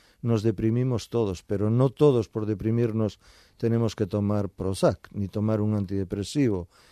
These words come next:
Entonces, necesitamos, eh, tener un biomarcador que nos permita ver que cuando una persona está triste, la tristeza no sea interpretada como una depresión,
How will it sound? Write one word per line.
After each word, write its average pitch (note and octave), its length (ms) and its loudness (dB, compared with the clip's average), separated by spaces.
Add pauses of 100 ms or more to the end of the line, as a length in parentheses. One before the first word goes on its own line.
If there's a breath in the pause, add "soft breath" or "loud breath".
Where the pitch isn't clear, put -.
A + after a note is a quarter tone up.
(140 soft breath)
Entonces, A2+ 480 0
necesitamos, B2 1080 0
eh, A#2 560 -2
tener B2+ 300 4
un C3 220 6
biomarcador B2+ 920 4 (360 soft breath)
que A#2+ 100 -4
nos A2+ 200 0
permita B2 600 0 (260 soft breath)
ver B2 200 0
que A2 120 0
cuando A2+ 280 2
una C#3 140 2
persona B2+ 440 2
está D3+ 340 4
triste, D3 680 0 (540 soft breath)
la B2 160 4
tristeza C3 640 2
no C#3+ 180 6
sea D#3+ 220 2
interpretada D3 680 2
como C#3+ 160 0
una D3 120 2
depresión, D3 640 0